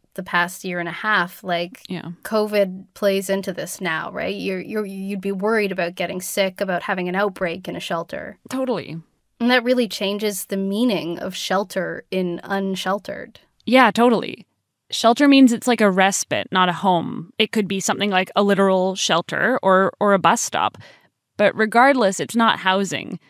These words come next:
Speaker 2: And I could imagine using these words almost, like, interchangeably without thinking.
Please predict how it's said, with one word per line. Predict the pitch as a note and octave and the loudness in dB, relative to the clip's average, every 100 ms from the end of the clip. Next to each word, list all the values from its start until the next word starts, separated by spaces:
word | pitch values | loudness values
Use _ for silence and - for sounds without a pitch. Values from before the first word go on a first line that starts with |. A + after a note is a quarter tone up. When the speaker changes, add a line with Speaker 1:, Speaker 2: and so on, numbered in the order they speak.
| _ _ _ _ - | _ _ _ _ -2
Speaker 2:
And | A3+ A#3+ A3+ | 2 2 4
I | A#3+ | 0
could | C#4+ G#4 | 2 2
imagine | E4+ F3+ A3+ G#3+ F#3+ F3+ - - | 4 6 4 2 0 -2 -6 -4
using | F#3 A#3+ C4 B3+ | 2 6 8 8
these | A#3+ | 6
words | G#3 F3 F#3+ F#3+ | 2 2 2 0
almost, | F3+ F#3+ F#3 - | -2 0 -2 -2
like, | F3 - | -6 -2
interchangeably | G3 G3 F#3+ - D#3 F3 G3 A3+ C4 C#4 | -2 -2 -4 -4 -2 0 0 2 2 2
without | A3+ F#3 - | 2 0 -4
thinking. | - D3+ F3+ C#4 | -6 -6 -2 -2